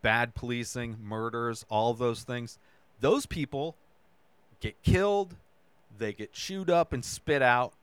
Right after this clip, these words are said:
They don't exist. Good cops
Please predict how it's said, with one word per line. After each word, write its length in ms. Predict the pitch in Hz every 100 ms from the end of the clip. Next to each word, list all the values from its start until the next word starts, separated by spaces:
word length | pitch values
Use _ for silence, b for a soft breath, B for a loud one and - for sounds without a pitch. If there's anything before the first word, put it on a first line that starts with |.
| _ _ _ -
They 280 | 110 139 233
don't 260 | 262 233
exist. 640 | 170 110 101 135 - - - - _ _
Good 260 | 160 208 -
cops 480 | 170 175 156 -